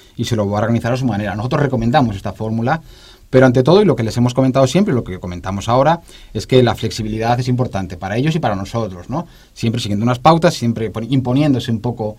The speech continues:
ciertas obligaciones de trabajo, eso siempre es bueno. Estas semanas de recorrido tienen dos paréntesis, por así decirlo, cuando hay que dedicarse a hacer los dos trabajos que hay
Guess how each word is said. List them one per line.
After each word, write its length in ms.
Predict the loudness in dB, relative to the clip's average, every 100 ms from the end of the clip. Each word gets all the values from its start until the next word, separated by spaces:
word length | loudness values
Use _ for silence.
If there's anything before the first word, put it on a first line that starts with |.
| -16 -20 -6
ciertas 280 | -4 -4 -6
obligaciones 480 | -6 -6 -4 -2 -2
de 60 |
trabajo, 460 | -4 -2 -2 -2 -10
eso 600 | -12 -18 -20 -20 -10 -2
siempre 260 | 2 2
es 60 | 0
bueno. 280 | -4 -6 -8 -16 -20 -20 -10
Estas 220 | -2 2
semanas 280 | 4 6 4
de 80 | 4
recorrido 600 | 2 4 2 4 4 2 -4 -20 -6
tienen 320 | 4 6 6
dos 320 | 6 4 2 -6 -12
paréntesis, 460 | -2 2 2 2 -2
por 140 | -4
así 120 | -2 0
decirlo, 360 | 0 2 0
cuando 220 | 0 -2
hay 40 | 0
que 140 | 0
dedicarse 360 | 0 0 -2 -4
a 40 |
hacer 200 | -4 -4 -2
los 160 | -2
dos 120 | -2
trabajos 400 | 0 0 0 -2
que 160 | 0 2
hay 220 | 4 2